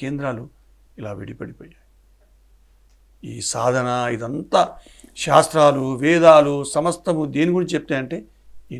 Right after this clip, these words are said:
నాలుగుటి గురించే చెప్తాయి. శరీరము, మనస్సు, బుద్ధి, ఆత్మ. ఇంత ఈ ప్రయత్నం అంతా క్షణక్షణం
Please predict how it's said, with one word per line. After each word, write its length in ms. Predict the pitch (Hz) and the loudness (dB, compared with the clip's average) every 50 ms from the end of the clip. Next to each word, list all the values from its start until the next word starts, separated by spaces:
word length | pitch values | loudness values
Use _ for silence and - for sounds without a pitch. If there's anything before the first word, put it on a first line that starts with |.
| - 135 | -12 -12
నాలుగుటి 400 | 104 107 120 117 123 131 123 - 147 | -12 -10 -10 -10 -12 -12 -14 -14 -14
గురించే 260 | 131 135 135 127 - - - | -14 -14 -14 -14 -14 -16 -16
చెప్తాయి. 320 | - - _ - - - _ _ _ _ _ _ _ _ _ _ _ _ _ - | -18 -20 _ -20 -20 -20 _ _ _ _ _ _ _ _ _ _ _ _ _ -18
శరీరము, 500 | - 127 120 123 127 127 135 143 151 165 180 175 - _ _ _ - 127 | -14 -12 -8 -8 -6 -6 -6 -6 -6 -8 -10 -12 -16 _ _ _ -18 -16
మనస్సు, 400 | 110 117 123 123 - - - - 196 - _ _ _ _ _ _ - | -14 -12 -12 -10 -10 -10 -10 -10 -10 -12 _ _ _ _ _ _ -18
బుద్ధి, 380 | 139 131 117 107 113 156 151 196 - _ _ _ _ _ - - 165 | -16 -16 -14 -12 -8 -6 -6 -6 -8 _ _ _ _ _ -20 -18 -18
ఆత్మ. 200 | 127 - _ - - _ _ _ - - _ _ _ _ _ _ _ _ _ _ _ _ _ _ _ _ _ _ _ _ _ _ _ _ _ _ _ _ _ _ _ _ _ _ _ _ _ _ _ _ _ _ _ - | -18 -20 _ -20 -20 _ _ _ -20 -20 _ _ _ _ _ _ _ _ _ _ _ _ _ _ _ _ _ _ _ _ _ _ _ _ _ _ _ _ _ _ _ _ _ _ _ _ _ _ _ _ _ _ _ -8
ఇంత 200 | 117 120 117 - 117 113 113 | -8 -6 -6 -4 -4 -4 -4
ఈ 40 | 117 - - | -6 -6 -4
ప్రయత్నం 360 | 117 117 120 120 - 156 147 143 139 | -4 -4 -4 -2 0 0 0 0 0
అంతా 200 | 135 131 147 139 143 143 _ _ _ _ _ _ _ _ _ _ _ _ _ _ _ _ - 208 - - - - | -2 -4 -6 -6 -8 -10 _ _ _ _ _ _ _ _ _ _ _ _ _ _ _ _ -20 -20 -20 -20 -14 -10
క్షణక్షణం 540 | - 139 127 131 143 139 - 156 147 143 | -8 -6 -4 -4 -6 -6 -4 -4 -4 -4